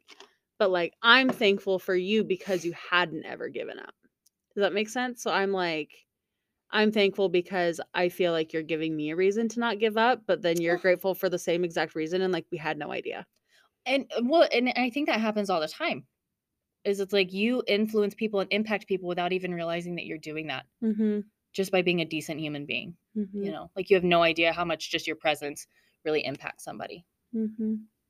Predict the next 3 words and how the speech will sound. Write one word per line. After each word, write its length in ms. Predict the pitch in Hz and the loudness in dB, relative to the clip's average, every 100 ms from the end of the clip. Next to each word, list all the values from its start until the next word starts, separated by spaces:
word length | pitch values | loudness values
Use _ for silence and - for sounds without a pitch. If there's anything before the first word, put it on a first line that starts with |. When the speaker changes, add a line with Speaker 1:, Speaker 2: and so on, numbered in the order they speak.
| _ _ _ | _ _ _
Speaker 2:
So. 240 | 175 160 170 _ _ _ _ _ _ _ _ _ _ | -18 -18 -20 _ _ _ _ _ _ _ _ _ _
Speaker 1:
Toot. 460 | - - 151 - - - - _ _ | -8 -4 -4 -6 -14 -16 -16 _ _
Speaker 2:
Toot. 340 | - - - | -14 -12 -12